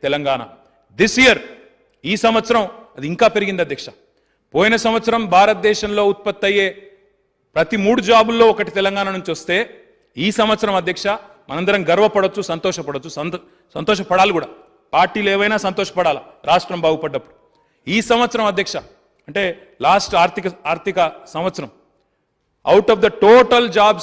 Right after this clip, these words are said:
created in ఇండియా, భారతదేశం మొత్తంలో సృష్టించబడ్డ, టెక్నాలజీ రంగంలో సృష్టించబడ్డ జాబ్స్లో,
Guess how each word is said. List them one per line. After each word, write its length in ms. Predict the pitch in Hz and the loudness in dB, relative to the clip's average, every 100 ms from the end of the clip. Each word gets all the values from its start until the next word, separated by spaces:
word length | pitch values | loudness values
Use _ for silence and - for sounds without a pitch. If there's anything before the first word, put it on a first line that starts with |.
| - | -6
created 380 | 196 208 202 196 | -2 0 0 -4
in 120 | 196 170 _ _ _ _ _ _ _ _ | -4 -10 _ _ _ _ _ _ _ _
ఇండియా, 360 | 160 196 196 127 - - _ _ _ _ | -6 2 2 0 -6 -20 _ _ _ _
భారతదేశం 840 | 104 156 208 214 220 214 214 208 | 0 4 4 4 4 4 2 -2
మొత్తంలో 480 | 196 190 - 214 214 | -4 -2 -2 2 2
సృష్టించబడ్డ, 640 | 214 196 - 214 208 196 185 | 0 -8 -8 -6 -4 -4 -4
టెక్నాలజీ 540 | 175 170 202 202 190 | -6 -8 -4 -4 -4
రంగంలో 280 | 190 190 185 | -6 -6 -8
సృష్టించబడ్డ 560 | 185 - 180 180 185 | -12 -16 -12 -6 -4
జాబ్స్లో, 720 | 165 160 170 - 175 180 127 | -2 2 0 0 0 0 -2